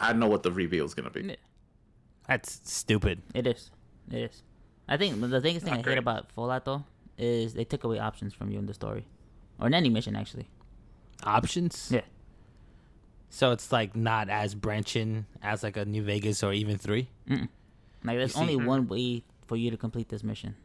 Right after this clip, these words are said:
Speaker 2: and then that's it. But in, like, Fallout New Vegas and Fallout Three, you can talk, you can shoot, you can sneak
Speaker 3: Could,
Speaker 2: your way through
Speaker 3: could
Speaker 2: it.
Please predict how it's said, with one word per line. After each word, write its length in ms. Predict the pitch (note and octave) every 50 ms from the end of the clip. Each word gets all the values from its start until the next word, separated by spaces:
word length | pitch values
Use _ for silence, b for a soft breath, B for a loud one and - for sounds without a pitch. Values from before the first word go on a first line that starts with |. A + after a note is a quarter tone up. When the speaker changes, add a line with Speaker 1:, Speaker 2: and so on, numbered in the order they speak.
| - - - - - - - - - - - -
Speaker 2:
and 140 | A2+ A2
then 120 | A2 A2 A2
that's 180 | G#2+ A2 -
it. 140 | - A#2 - - - - - - - - - - - - - - - - - - - - -
But 140 | A2 A#2 A#2+
in, 140 | A#2+ A#2
like, 160 | A2+ A2 A2 -
Fallout 580 | - - B2 A#2+ A#2+ A#2+ A#2+ A#2+ A#2 A2+ A#2
New 140 | A#2+ A#2+ A#2+
Vegas 400 | A2+ A#2+ A#2 A2+ A#2 A2+ A2+ G#2+
and 80 | A2 G#2
Fallout 340 | - A2+ A2+ A2 A2 - -
Three, 120 | A2+ A2+
you 120 | A2+ G#2+ G2+
can 160 | - G#2 G2+
talk, 440 | - - A2+ G#2+ G#2+ G#2+ A2 G#2+ -
you 60 | G#2
can 120 | G2+ G2+ G2
shoot, 320 | - - G#2+ A2 A2 G#2
you 40 | A2 -
can 120 | - G2
sneak 180 | - - G#2 -
Speaker 3:
Could, 80 | F#2+
Speaker 2:
your 80 | G#2 G#2+
way 80 | G#2+ G#2+
through 180 | - - -
Speaker 3:
could 80 | G#2+
Speaker 2:
it. 20 | G#2